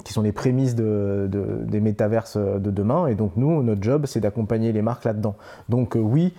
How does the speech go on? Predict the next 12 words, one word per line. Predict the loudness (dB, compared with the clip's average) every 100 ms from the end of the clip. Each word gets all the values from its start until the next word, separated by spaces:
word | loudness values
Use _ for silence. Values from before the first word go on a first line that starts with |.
| -12 -2
il | 0
y |
a |
des | 2 0
chances, | 2 0 0 -6 -14 -20 -18 -4
euh, | 0 2 0
qu'on | 0 2 4 2 0 0 0
s'intéresse | 0 -2 0 0 0 -2 -2
de | 0 0
manière | 0 -2 -2
très | -4
pratique | -2 -4 -2 -4 -4 -8